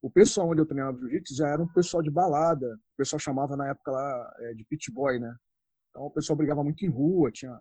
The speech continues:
muita confusão, né? E eu acabei me interessando pelo judô, é, devido a esse comportamento, assim, tinha mais a ver comigo.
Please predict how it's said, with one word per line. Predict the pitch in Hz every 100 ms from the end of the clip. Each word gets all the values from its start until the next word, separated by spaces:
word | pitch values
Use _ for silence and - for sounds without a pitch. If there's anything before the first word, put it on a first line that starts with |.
| _
muita | 143 156 160
confusão, | 180 180 170 131 160 156
né? | 135 143 - _ -
E | 139
eu | 147
acabei | - 165 -
me | 180
interessando | 180 185 180 - 175 202 -
pelo | 156 151
judô, | 160 143 151 214 220 _ _ -
é, | 110 120 120 123
devido | 147 143 165
a |
esse | 175
comportamento, | 180 175 175 220 185 165 147
assim, | - 135
tinha | - 131
mais | 139
a | 151
ver | 156
comigo. | 160 190 156 113